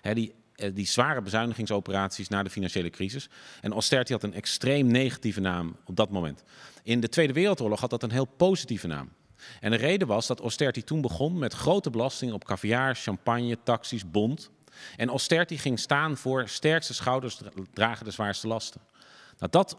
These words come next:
ontbreekt met klimaat echt. Dus zo'n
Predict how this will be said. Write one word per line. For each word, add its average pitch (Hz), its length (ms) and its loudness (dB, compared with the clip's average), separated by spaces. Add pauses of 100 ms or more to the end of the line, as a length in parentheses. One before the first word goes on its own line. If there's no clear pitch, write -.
ontbreekt 139 500 0
met 135 160 -4
klimaat 123 580 0
echt. - 500 -10 (320)
Dus 123 120 -2
zo'n 143 200 2